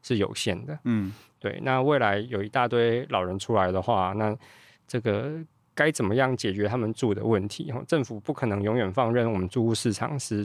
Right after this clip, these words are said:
Speaker 1: 对老人永远不友善啊。对啊，因为这件事情他们没有地方住，那未来其实就是一个很大的问题啊。政府的社政也是没有办法去承担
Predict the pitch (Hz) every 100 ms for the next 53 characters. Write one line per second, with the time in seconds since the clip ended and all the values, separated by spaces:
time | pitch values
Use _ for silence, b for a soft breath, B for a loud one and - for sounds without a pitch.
0 | - 123 107 - B B 117 104 101 104
1 | 98 104 107 120 107 107 110 - - 98
2 | 123 139 b b b _ - - 156 135
3 | 127 123 127 156 139 143 - 123 - 95
4 | 101 120 107 104 117 135 120 110 113 110
5 | 113 123 110 101 113 104 131 117 92 113
6 | 131 - 104 107 123 110 117 110 98 104
7 | 104 90 101 98 113 - 180 151 127 -
8 | 170 113 107 98 - 170 120 123 147 104
9 | 95 143 131 123 113 92 127 - 101 101
10 | 104